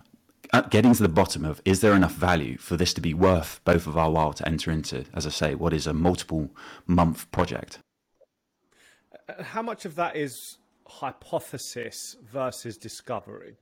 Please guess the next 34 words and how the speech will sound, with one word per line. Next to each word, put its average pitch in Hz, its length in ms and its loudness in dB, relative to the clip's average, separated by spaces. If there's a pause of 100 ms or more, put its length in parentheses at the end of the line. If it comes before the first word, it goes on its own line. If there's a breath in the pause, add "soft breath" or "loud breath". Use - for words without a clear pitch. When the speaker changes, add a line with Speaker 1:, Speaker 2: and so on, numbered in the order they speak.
(1000)
Speaker 1:
Good - 140 -2
question. 76 480 0
So 117 240 6 (360 loud breath)
for 113 160 4
me, 165 460 8 (280)
uh, 101 240 8
<laughs> 107 400 6
I 127 100 8
don't 156 180 2
wanna 143 140 8
just, 113 280 2
just 127 280 6
come 127 200 4
and 123 160 6
stand 113 320 6
here 110 100 6
and 95 140 8
say, 104 160 4
"Oh, 120 240 8
you 104 100 6
know, 92 100 6
we 92 120 6
get 110 140 6
all 127 180 8
this 113 180 4
stuff - 400 2
wrong." 80 380 6 (420 loud breath)
But - 300 6 (280 loud breath)
I 107 60 6
do 160 280 6
think 123 400 6
that, 90 280 4
um, 92 260 6
having, 113 340 6